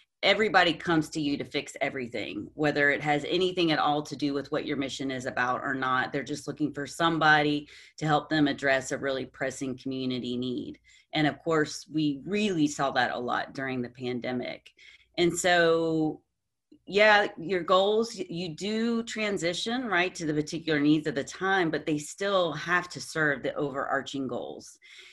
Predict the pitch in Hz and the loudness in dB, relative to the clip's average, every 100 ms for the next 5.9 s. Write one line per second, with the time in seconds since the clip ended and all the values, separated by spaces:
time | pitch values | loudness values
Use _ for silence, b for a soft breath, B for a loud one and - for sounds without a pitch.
0 | b - 156 151 147 143 135 - 165 156 | b -4 0 2 2 0 -4 -4 -4 -2
1 | 175 214 220 190 170 156 156 147 139 135 | 4 6 8 6 4 2 2 2 0 0
2 | 151 139 - - - 175 175 170 160 147 | 0 0 -4 -18 -6 -2 -2 -2 -2 -2
3 | 143 143 143 139 139 135 131 127 - 131 | -2 -2 -2 0 -2 0 0 -2 -4 -4
4 | 143 139 139 - 156 143 135 131 139 147 | 2 2 2 -2 -4 0 0 2 0 -4
5 | 123 123 123 139 147 175 185 196 202 | -6 -6 -4 -4 -4 -4 -2 -4 -6